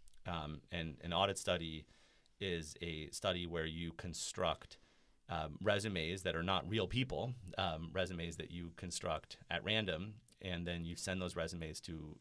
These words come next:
real job postings around the country. And then employers look at those resumes, and sometimes they call,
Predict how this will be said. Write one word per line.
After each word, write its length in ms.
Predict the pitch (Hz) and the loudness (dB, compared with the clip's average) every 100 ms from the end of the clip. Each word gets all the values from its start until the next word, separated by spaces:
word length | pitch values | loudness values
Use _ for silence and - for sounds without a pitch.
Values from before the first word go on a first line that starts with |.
| - | -10
real 200 | 85 98 | -2 0
job 300 | 82 82 87 | 0 0 -2
postings 680 | 85 80 - 80 101 113 - - - - | -2 -4 -4 -4 -4 -8 -12 -18 -14 -4
around 180 | 87 76 | -4 -2
the 60 | |
country. 460 | - 110 95 78 82 - - - - _ | -2 -2 -2 -6 -8 -14 -20 -20 -20 _
And 140 | 95 92 | 0 2
then 200 | 92 87 | 2 2
employers 600 | 92 95 107 107 92 87 | -2 2 4 6 4 2
look 140 | 101 | 2
at 80 | 98 | 2
those 140 | 101 | 4
resumes, 380 | 131 123 117 110 | 4 4 4 2
and 100 | 98 | 0
sometimes 360 | 104 98 98 92 | -2 0 0 0
they 100 | 87 | 0
call, 420 | 90 85 85 | 0 0 0